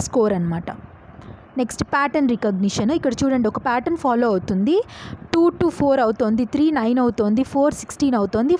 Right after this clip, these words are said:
ఫైవ్ ఏమవుతుంది అంటున్నారు. ఇక్కడ క్లియర్గా టూ టూ square అవుతోంది, త్రీ త్రీ square అయ్యింది అంటే నైన్, ఫోర్ ఫోర్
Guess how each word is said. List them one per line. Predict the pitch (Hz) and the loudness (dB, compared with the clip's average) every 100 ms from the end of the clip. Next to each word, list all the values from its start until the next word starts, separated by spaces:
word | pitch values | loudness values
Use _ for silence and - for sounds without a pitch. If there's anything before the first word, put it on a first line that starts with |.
| - | 2
ఫైవ్ | 294 339 269 | 2 4 4
ఏమవుతుంది | 254 220 190 214 214 269 | 4 2 0 0 0 0
అంటున్నారు. | 190 175 190 185 - - - - - | -2 -4 -6 -8 -12 -20 -20 -20 -2
ఇక్కడ | 302 294 - | 0 0 2
క్లియర్గా | 311 320 381 269 262 330 403 - - | 4 4 4 2 2 2 -2 -8 0
టూ | 339 381 381 - - | 4 6 4 0 2
టూ | 311 - | 2 2
square | 302 269 285 233 | 0 2 4 2
అవుతోంది, | 220 220 208 202 226 - - - | 0 0 0 0 -2 -4 -10 -2
త్రీ | 320 339 349 | 2 2 2
త్రీ | 277 285 | 2 0
square | - 247 254 269 | 0 2 4 2
అయ్యింది | 214 208 196 226 247 - - - - 247 | 2 2 0 0 -2 -6 -12 -14 -6 -4
అంటే | 320 285 | 0 0
నైన్, | 233 233 185 311 | 2 2 0 0
ఫోర్ | 311 359 - | 2 2 2
ఫోర్ | 285 | 2